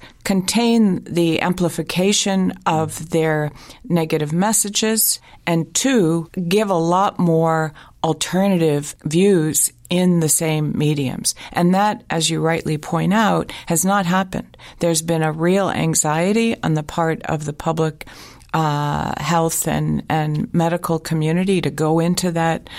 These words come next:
messy, emotional, non-fact space. Um, but, uh, you know, there are a growing number of examples where, uh, health officials have partnered with, um,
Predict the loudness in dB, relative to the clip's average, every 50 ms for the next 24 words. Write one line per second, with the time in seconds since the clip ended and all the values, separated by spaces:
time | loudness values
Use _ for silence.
0 | -16 -16 -16 -10 -4 -2 0 0 0 0 0 0 0 0 0 0 2 2 2 2
1 | 2 0 0 0 0 0 0 0 0 0 0 2 2 2 0 -2 -2 -2 -2 -2
2 | -2 -4 -8 -4 -2 -2 -2 0 -2 -2 0 0 0 0 0 0 0 -2 -6 -14
3 | -16 -16 -16 -18 -20 -6 _ 0 0 2 2 0 0 -2 -2 -4 -6 -8 -6 -6
4 | -2 0 0 -2 -2 -2 -2 -2 0 0 0 -2 -2 0 0 2 2 2 2 0
5 | 0 0 0 0 -2 -2 -2 -2 -2 0 0 2 2 2 2 2 2 2 0 0
6 | -2 -2 -4 -4 -4 -2 -2 -2 0 -2 -2 -2 -2 -4 -4 -2 -2 -2 -4 -4
7 | -4 -10 -20 -20 -20 -18 -10 -4 -2 0 0 2 2 0 0 0 0 -2 -6 -8
8 | -8 -6 -4 -2 -2 -2 -2 -2 -4 -4 -4 -4 -2 0 -2 -2 -2 -4 -10 -10
9 | -14 -14 -20 -20 -20 -18 _ -8 -8 -4 -2 -2 0 0 0 0 0 0 0 -2
10 | -2 -2 -2 0 0 0 -2 -6 _ -4 -2 -2 -2 0 0 2 2 2 0 0
11 | -2 -2 0 0 -2 -6 -8 -16 -18 -20 -20 -20 -20 -20 -20 -4 -2 0 0 0
12 | 0 -2 -2 -2 -4 -4 -6 -8